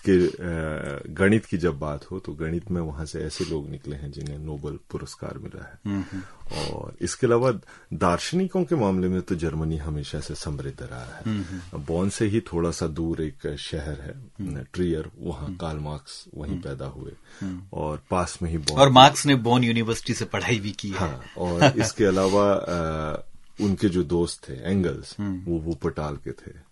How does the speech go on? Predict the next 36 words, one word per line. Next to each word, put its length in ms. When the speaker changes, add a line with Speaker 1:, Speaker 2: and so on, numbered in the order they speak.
Speaker 2:
हम्म। 120
Speaker 1:
बॉन 180
के 60
ही 100
पास 420
में 60
है। 60
तो 140
अक्सर 240
Speaker 2:
हम्म। 100
Speaker 1:
उन 100
दोनों 180
की 120
मुलाकातें 600
भी 80
बॉन 240
में 220
काफी 240
हुई 260
हैं। 100
Speaker 2:
हम्म, 200
हम्म, 200
हम्म। 100
Speaker 1:
तो 100
इस 180
ढंग 140
की 160
काफी 280
चीजें 340
हैं 320
बॉन 340
में। 120
Speaker 2:
हम्म, 200
हम्म, 140
हम्म, 200
हम्म। 160